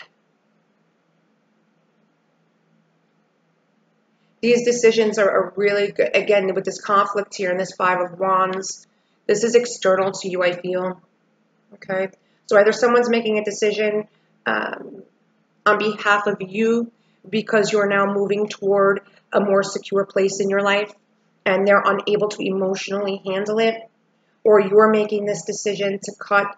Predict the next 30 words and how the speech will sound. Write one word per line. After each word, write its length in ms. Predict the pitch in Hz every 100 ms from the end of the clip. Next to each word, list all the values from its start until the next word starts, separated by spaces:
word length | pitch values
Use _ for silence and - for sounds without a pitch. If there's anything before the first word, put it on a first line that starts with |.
| -
uh, 160 | 190 - -
a 60 | -
particular 440 | - 214 - 196 190
someone 420 | - 190 185 185
off, 440 | 208 202 208 208 - - _ _
or 300 | 220 208 214
again, 280 | 208 196 208
situations, 1120 | 208 - 202 196 196 196 208 214 220 - - _ _ _ _ 208
because 500 | 220 - 233 196 190
you 140 | 208 -
are 260 | 196 190
now 300 | 190 185 190
moving 320 | 190 185 196 190
toward 260 | 196 190
a 40 | 185
more 180 | 190
secure 400 | 190 196 - 190
position 580 | 185 190 185 185 196 185 - - _ -
and 320 | 202 190 190 190
you 300 | 175 202 196
will 480 | 185 - 196 196 196
only 180 | 214 208
like 220 | 202 202
to 80 | 185
bring 540 | 170 196 202 202 196 _ _ _ - 185 165 - _ _ _ -
those 340 | 220 214 214
like-minded 880 | 196 202 202 196 196 196 196 196 196 196
energies 440 | 196 196 196 -
with 320 | 165 208 208 185
you, 260 | 208 214